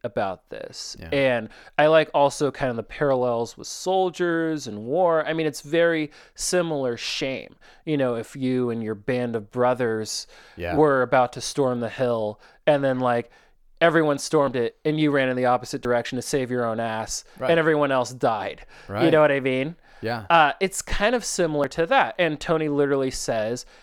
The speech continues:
Speaker 1: "Hey, he, Tony B went to Nam. I was four F. That's how everyone sees it." Well, who knows if that's how everyone sees it,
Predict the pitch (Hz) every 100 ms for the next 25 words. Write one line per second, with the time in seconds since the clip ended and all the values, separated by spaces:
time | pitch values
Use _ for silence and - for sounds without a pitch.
0 | _ - - 165 104 - _ _ _ _
1 | - - _ _ - - 127 120 147 143
2 | 139 127 139 139 170 175 170 165 165 165
3 | _ _ _ _ _ _ _ - 156 151
4 | 143 - 156 135 131 127 123 - - _
5 | _ 120 117 - 123 120 113 107 98 -
6 | 98 113 - _ 302 294 349 339 254 240
7 | 190 147 127 - 127 117 110 98 92 -
8 | 117 104 -